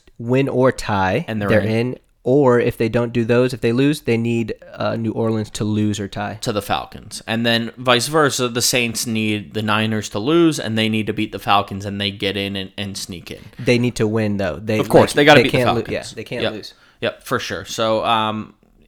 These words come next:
Speaker 2: interesting week eighteen. I think we're gonna have a few stinker games, of course, because of the scenarios.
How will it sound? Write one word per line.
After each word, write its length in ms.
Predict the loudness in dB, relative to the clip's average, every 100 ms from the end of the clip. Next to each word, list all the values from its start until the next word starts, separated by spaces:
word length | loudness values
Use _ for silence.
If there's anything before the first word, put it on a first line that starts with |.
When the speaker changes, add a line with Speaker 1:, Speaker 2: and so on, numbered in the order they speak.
| -4
Speaker 2:
interesting 520 | -2 0 -2 0 0
week 240 | 2 2 2
eighteen. 460 | 0 0 -2 0
I 80 | -2
think 160 | -2 -2
we're 80 | -2
gonna 140 | 0
have 360 | 2 2 0 -8
a 60 | -14
few 240 | -6 -4
stinker 440 | -2 0 0 -2 -4
games, 360 | -2 -4 -6
of 200 | -10 -14
course, 320 | -10 -10 -8 -12
because 300 | -12 -12 -10
of 60 |
the 60 | -8
scenarios. 720 | -6 -4 -4 -4 -6 -6 -10